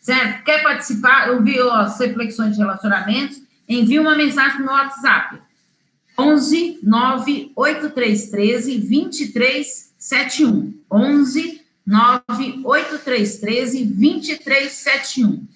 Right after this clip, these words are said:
Tá difícil sair desse relacionamento abusivo, se reconstruir após isso? Faça psicoterapia. Inclusive, faço atendimentos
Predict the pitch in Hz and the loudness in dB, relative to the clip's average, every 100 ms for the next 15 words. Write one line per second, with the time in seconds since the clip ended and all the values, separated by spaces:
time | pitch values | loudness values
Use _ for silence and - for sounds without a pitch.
0 | _ _ 311 302 294 311 320 - 302 277 | _ _ 2 4 2 2 0 0 -2 -2
1 | 277 285 254 247 240 220 233 214 220 202 | -2 0 0 0 0 0 2 0 0 -2
2 | 202 196 240 254 - 254 233 302 320 302 | -2 0 0 0 -6 -2 0 2 0 -4
3 | - 269 247 214 214 196 269 262 208 - | -4 -4 -2 -2 -2 -6 -4 -6 -6 -12
4 | _ _ _ - 277 302 - - 285 294 | _ _ _ 0 2 2 -4 -4 -4 0
5 | 294 302 226 165 - - _ - 208 294 | 2 2 2 -2 -4 -14 _ -2 0 2
6 | 277 311 339 349 320 - 294 294 254 240 | 2 2 0 -2 0 0 -2 -2 -2 0
7 | 214 180 - - - | 0 -2 -8 -20 -18